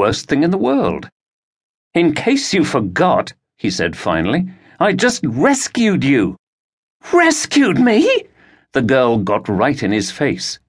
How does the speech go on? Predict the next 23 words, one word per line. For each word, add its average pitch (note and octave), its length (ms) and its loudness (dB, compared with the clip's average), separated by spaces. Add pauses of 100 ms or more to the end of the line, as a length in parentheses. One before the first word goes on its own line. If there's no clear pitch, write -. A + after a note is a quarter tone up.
(120)
She - 160 -4
was A#2 160 0
radiating A2 840 0
indignation A2 840 -2
like F#2+ 180 -2
a F#2+ 60 -4
furnace. F#2 680 -4 (560)
"I D4 160 2
was D#4 180 2
going C#4+ 380 2
to G#3 100 -2
have A#3 240 0
to G#3 80 0
pay G3+ 300 0
a - 80 2
fine. G3 840 -2 (500)
Now B3 300 4
I'm F#3+ 360 2
party G#3+ 400 2
to A#3+ 160 2
attempted C#4+ 480 2
murder. D4+ 600 2 (480)
Who B4 120 4